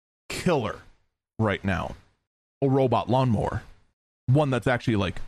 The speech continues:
capable. We haven't really seen a whole lot of advances. We've seen some prototypes. We've seen some concepts at C E S. We haven't seen anything really advancing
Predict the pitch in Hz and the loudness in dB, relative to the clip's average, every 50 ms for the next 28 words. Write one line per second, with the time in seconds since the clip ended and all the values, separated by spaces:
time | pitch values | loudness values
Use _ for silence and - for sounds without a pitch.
0 | - - - _ _ _ _ _ _ _ _ - - - - - - 151 143 135 | -12 -16 -20 _ _ _ _ _ _ _ _ -20 -10 -6 -2 0 2 2 2 0
1 | 123 90 - - - - - - _ _ _ _ _ _ _ _ _ - 113 147 | 0 -2 -4 -6 -8 -12 -16 -20 _ _ _ _ _ _ _ _ _ 0 2 2
2 | 180 220 254 294 277 254 202 - - - 190 185 143 113 - 139 151 156 151 143 | 2 2 2 2 2 2 2 2 2 0 0 0 0 0 0 0 2 2 2 2
3 | 143 135 123 113 101 - 113 113 113 117 - - 98 90 - - - - - _ | 2 2 0 0 0 -2 0 0 0 0 0 0 -2 -2 -2 -6 -10 -20 -16 _
4 | - 170 190 165 - - - 233 262 262 233 - - - 185 160 139 131 - - | -2 -2 -2 -2 -2 -2 -2 -2 0 0 0 0 0 0 0 2 2 0 0 0
5 | - - 123 117 123 147 180 202 - - 254 247 277 262 - - - - - - | 0 0 2 2 2 2 2 0 0 0 0 0 0 -4 -8 -12 -16 -16 -16 -18
6 | - - _ _ _ _ - - - 143 160 151 - - 190 190 175 165 - - | -20 -20 _ _ _ _ -8 -4 0 0 0 0 0 0 0 2 0 0 0 0
7 | 165 147 123 - - 143 139 156 175 170 - - 202 208 208 - - - - - | -2 -2 -2 -4 -2 0 0 0 -2 -2 -2 0 0 0 -2 -4 -10 -14 -8 -4
8 | 147 139 135 - - - 165 160 147 139 131 123 110 113 147 226 240 - - - | -4 -4 -4 -4 -6 -4 -2 0 2 2 2 2 2 2 2 0 -2 -4 -10 -16
9 | - - - - _ _ _ _ _ _ _ _ _ - 165 185 220 254 311 294 | -16 -18 -20 -20 _ _ _ _ _ _ _ _ _ 0 2 2 2 2 0 -2
10 | - 294 269 247 220 - 226 196 185 160 143 135 135 139 147 165 165 160 160 151 | -2 0 0 2 2 2 2 2 2 2 2 4 4 4 4 4 4 2 2 2
11 | 127 - - 117 113 101 104 101 107 107 113 107 98 - - - 80 69 69 65 | 2 0 -2 -4 -4 -2 -2 -2 0 -2 -2 -2 -2 -4 -4 -6 -8 -8 -8 -10